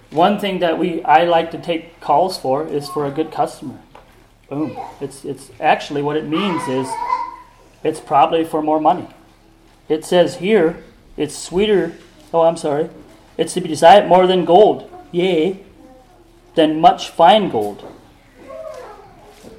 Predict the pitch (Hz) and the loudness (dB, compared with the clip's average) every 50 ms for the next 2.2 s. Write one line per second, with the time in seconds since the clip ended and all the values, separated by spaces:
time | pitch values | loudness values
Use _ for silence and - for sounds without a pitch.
0 | 440 440 440 - 427 415 415 - _ - - - - - - - - - - - | -20 -20 -20 -20 -20 -20 -20 -20 _ -20 -20 -20 -20 -20 -20 -20 -20 -20 -20 -18
1 | - - 147 151 147 147 - 170 170 - 175 160 156 180 208 214 175 139 127 120 | -8 -4 -2 -2 -2 0 -2 -2 -2 -2 -4 -2 2 4 4 4 4 0 -6 -6
2 | 123 113 110 101 | -10 -12 -12 -12